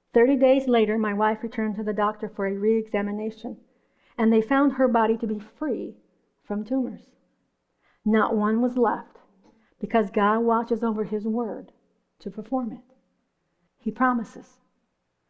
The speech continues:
It is the word of his power through the mouth of his children that changes this world. Amen? Father God, we thank you for the truth of your word. Such a simple truth, but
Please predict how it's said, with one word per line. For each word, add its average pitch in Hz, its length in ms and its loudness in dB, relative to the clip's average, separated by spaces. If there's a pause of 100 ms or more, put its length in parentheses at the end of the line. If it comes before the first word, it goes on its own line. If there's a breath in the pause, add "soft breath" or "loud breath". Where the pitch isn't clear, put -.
(440)
It 233 60 -2
is 220 220 4
the 214 100 -4
word 214 220 0
of 226 100 -2
his 240 140 -2
power 220 420 -6 (360)
through 220 120 -2
the 226 60 4
mouth 208 340 0
of 220 100 -10
his 220 160 -14
children 226 380 -8 (520)
that 208 140 -6
changes 226 440 -6
this - 220 -14
world. 254 340 -12 (680)
Amen? 247 320 -4 (1200)
Father 247 200 4
God, 254 160 4
we 247 80 4
thank 285 280 2
you 262 60 4
for 247 120 -2
the 226 120 -2
truth - 540 -4 (340 loud breath)
of 214 180 2
your 220 120 2
word. 214 260 2
Such 294 240 2
a 277 60 4
simple 262 380 2
truth, 254 400 0
but 240 260 0